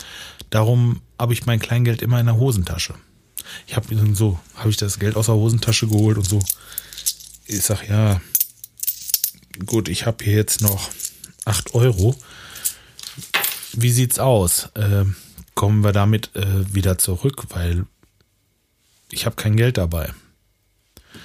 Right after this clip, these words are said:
Es ist da Missgeschick passiert, ich hab's Portemonnaie im Auto vergessen. Ja, sagt, das ist gar kein Problem. Dann steigen sie am nächsten Bahnhof aus und sie, äh, zahlen bis dahin erstmal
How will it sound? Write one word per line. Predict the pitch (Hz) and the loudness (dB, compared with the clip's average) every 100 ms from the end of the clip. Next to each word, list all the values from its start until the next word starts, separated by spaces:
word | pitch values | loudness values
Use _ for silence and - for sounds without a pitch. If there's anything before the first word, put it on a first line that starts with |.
| - - - _ _ - | -20 -20 -20 _ _ -10
Es | 107 | -4
ist | - 104 | -2 0
da | |
Missgeschick | 98 98 107 - 101 - - | 4 4 4 2 -2 -2 -4
passiert, | - 95 - 98 92 | -2 0 0 -2 -2
ich | - | -2
hab's | 101 | -4
Portemonnaie | - 107 92 98 95 | -2 -4 0 2 2
im | 90 | 0
Auto | 92 90 - | -2 -4 -8
vergessen. | 76 73 - - - | -8 -8 -10 -8 -6
Ja, | - | -4
sagt, | - - | -4 -4
das | 117 | -4
ist | - | -2
gar | 98 | -4
kein | - - | -6 -10
Problem. | - 90 85 76 92 92 | -12 -8 -4 0 2 2
Dann | 85 | 0
steigen | - 104 110 110 | 0 2 2 2
sie | 107 | 2
am | 113 | 2
nächsten | 131 - 113 | 2 0 0
Bahnhof | 104 95 90 82 | 2 2 2 0
aus | - 175 233 - - - - - - - _ _ 123 | 0 2 2 -2 -6 -18 -18 -16 -18 -20 _ _ 2
und | 110 107 | 2 2
sie, | 113 107 104 | 2 2 2
äh, | 104 98 101 | 0 -2 -2
zahlen | - 113 110 | 0 2 2
bis | 98 - | 2 0
dahin | 107 107 101 104 | 2 2 2 0
erstmal | 98 104 - 104 95 92 | 0 -2 0 0 2 2